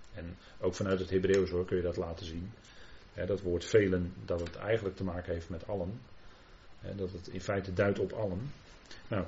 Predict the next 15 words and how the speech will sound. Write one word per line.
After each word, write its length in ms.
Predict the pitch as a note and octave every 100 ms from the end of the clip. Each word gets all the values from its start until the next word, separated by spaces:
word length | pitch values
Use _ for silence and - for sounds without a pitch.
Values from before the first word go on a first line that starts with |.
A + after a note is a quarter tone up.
| - - - F#2+
dat 260 | C#3 -
is 220 | C3 A#2+
eigenlijk 380 | - A2+ A2+ B2
de 180 | A2+ G2+
diepe 260 | B2 F#3+ C3+
bedoeling 680 | A2+ A2+ E3 G#2 G#2+ F3 G3+ - -
die 340 | G2+ A2 G#2
God 580 | - - C3 C3 - - -
daarmee 560 | - F#2 B2+ A#2 G2 A2+
heeft 240 | A2+ G2
gehad. 400 | - G#2 C#3+ - - - - - - - - - - -
Dat 160 | G2
hij 180 | F#2+ G#2
zijn 260 | G2 B2+ A#2
liefde 400 | D3 A2+ G#2+